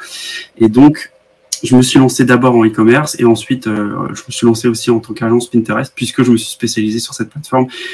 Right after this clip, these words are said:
et j'ai vraiment voulu apprendre à la, à la connaître en profondeur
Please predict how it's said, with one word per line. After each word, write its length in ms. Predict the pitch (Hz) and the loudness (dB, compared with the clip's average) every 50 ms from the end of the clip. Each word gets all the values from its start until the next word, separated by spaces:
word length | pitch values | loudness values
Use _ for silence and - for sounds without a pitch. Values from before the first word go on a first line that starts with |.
| - - - | -14 -10 -6
et 60 | 117 | -4
j'ai 140 | 110 110 110 | 0 0 0
vraiment 300 | 107 107 107 110 117 120 | 0 2 2 4 4 4
voulu 280 | 117 113 117 113 120 117 | 4 2 -2 -4 -4 -4
apprendre 340 | 107 - - 123 120 113 107 | -4 -4 -2 0 0 0 0
à 60 | 104 | -2
la, 140 | 104 104 104 | -4 -6 -6
à 160 | - - 107 | -8 -8 -8
la 100 | 107 107 | -8 -4
connaître 320 | - 117 117 117 - - 110 | 0 0 0 0 0 -2 -8
en 20 | |
profondeur 520 | - - 139 117 120 120 113 123 131 135 | -6 -6 -6 -2 0 0 0 0 -2 -4